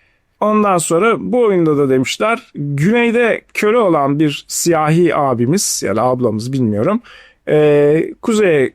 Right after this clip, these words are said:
çıksın ve orada yeni bir hayat kursun," diye düşünmüşler.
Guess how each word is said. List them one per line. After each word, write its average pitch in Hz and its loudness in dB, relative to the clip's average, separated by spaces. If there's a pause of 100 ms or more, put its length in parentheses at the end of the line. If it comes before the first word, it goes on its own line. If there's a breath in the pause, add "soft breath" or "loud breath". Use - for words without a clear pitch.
(140)
çıksın 220 -4
ve 180 0
orada 165 0
yeni 156 2
bir 180 2
hayat 135 0
kursun," - -6 (240)
diye 131 -2
düşünmüşler. 120 -8